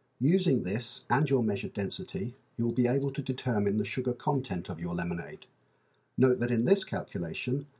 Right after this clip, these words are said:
there will be errors associated with the mass and volume measured, as well as one associated with the model function.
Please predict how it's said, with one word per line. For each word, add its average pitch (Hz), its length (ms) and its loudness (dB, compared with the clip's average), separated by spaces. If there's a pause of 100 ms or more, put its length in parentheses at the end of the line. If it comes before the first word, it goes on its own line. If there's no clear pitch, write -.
(200)
there 110 100 0
will 110 80 0
be 120 180 0
errors 135 260 4
associated 123 600 0
with 107 140 -4
the 107 60 -2
mass 131 560 0
and 143 220 0
volume 151 340 2
measured, - 420 0 (420)
as 104 120 -2
well 127 160 6
as 123 120 0
one 123 160 4
associated 117 680 -2
with 110 120 -4
the 135 80 4
model 135 320 2
function. 85 500 -8